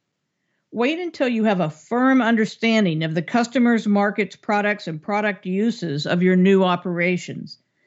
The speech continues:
Then and only then start making operational changes of consequence.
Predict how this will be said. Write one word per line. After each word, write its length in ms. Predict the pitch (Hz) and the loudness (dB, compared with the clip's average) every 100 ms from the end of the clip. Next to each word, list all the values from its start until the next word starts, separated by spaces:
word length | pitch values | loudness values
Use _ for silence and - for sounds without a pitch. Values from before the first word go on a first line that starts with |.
| _ _ - | _ _ -10
Then 520 | 190 220 285 311 311 | -2 2 2 2 0
and 200 | 254 220 | 0 0
only 420 | 220 269 269 202 | 2 2 2 0
then 360 | 156 151 147 156 | -2 -4 -4 -6
start 400 | - 220 208 202 | -6 -2 -2 0
making 340 | 202 196 175 | -2 -2 -4
operational 760 | 165 185 185 180 190 - 170 151 | -4 -4 -2 -2 -2 -2 -4 -2
changes 520 | 202 170 156 160 147 | 0 2 0 -2 -4
of 160 | 147 | -4
consequence. 840 | - 185 180 151 - 117 - - | 0 0 0 -4 -6 -6 -8 -18